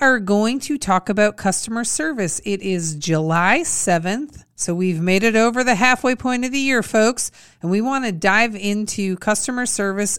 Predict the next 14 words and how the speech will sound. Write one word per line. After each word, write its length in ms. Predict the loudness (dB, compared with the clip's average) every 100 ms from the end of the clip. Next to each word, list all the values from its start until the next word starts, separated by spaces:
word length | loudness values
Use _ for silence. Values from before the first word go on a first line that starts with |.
| -4
and 220 | -6 -6 -10 _ _ _
how 320 | 2 4 4
important 400 | 2 0 0 0
it 100 | 0
is 220 | 0 -2
to 120 | -4
your 160 | -2 -2
business 440 | 0 -2 -2 -4 -4
and 200 | -6 -4
things 280 | -4 -4 -4
that 120 | -4
you 160 | -2 -2
can 280 | -2 -4
do 460 | -2 0 0 -4 -8